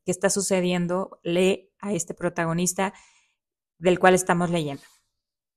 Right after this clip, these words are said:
Bueno, ¿y todo esto por qué? Todo este rollazo, ¿por qué?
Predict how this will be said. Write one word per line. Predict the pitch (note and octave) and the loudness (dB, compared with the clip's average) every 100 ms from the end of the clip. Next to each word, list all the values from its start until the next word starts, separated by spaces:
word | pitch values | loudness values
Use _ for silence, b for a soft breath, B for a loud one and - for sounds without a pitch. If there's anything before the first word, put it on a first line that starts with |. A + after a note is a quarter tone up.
| _ _ - | _ _ -2
Bueno, | G3+ F3+ | 0 0
¿y | |
todo | F3+ C4+ | 6 8
esto | C#4+ C#4+ C#4 | 8 6 2
por | A3+ F3+ - | 4 0 -2
qué? | - _ | -16 _
Todo | B3 C#4+ | 2 4
este | C#4+ C#4+ A#3 | 4 4 2
rollazo, | A3 G3 F#3+ G#3 G#3+ B3 G3 | 4 4 4 0 0 -2 -2
¿por | F3+ E3 | -4 -4
qué? | - | -6